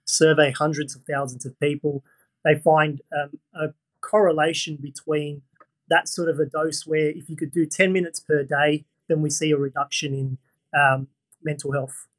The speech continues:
uh, in an improvement in mental health. But as we improve the amount of exercise that we do, and we get up to that forty-five, that sixty minutes per day that the physical activity guidelines recommend, we see an even more,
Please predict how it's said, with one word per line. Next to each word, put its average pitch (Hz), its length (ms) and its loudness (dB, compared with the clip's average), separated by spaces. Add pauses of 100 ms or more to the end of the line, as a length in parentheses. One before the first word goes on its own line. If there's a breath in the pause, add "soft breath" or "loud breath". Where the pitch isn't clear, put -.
(520)
uh, 156 120 8
in 170 140 0
an 160 100 -2
improvement 151 480 -4
in 135 80 -8
mental 135 280 -8
health. - 340 -10 (460)
But 175 240 6 (880)
as 185 220 6
we 165 220 -4 (260)
improve 180 680 -2 (220)
the 151 140 -6
amount 143 280 -4
of 135 120 -8
exercise 139 540 -8
that 147 160 -8
we 135 200 -8
do, 160 300 2 (260)
and 151 80 -4
we 147 100 0
get 156 140 -2
up 160 180 2
to 156 120 -6
that 139 240 -2
forty-five, 147 720 2
that - 160 -6
sixty 156 440 -6
minutes 143 260 -10
per 147 240 -2
day 139 400 -2 (360)
that 151 200 2
the 143 380 -4
physical 156 320 2
activity 139 400 -2
guidelines 135 640 2
recommend, 156 560 2 (260 soft breath)
we 156 120 2
see 160 240 2
an 151 160 -6
even 156 240 -8
more, 143 300 0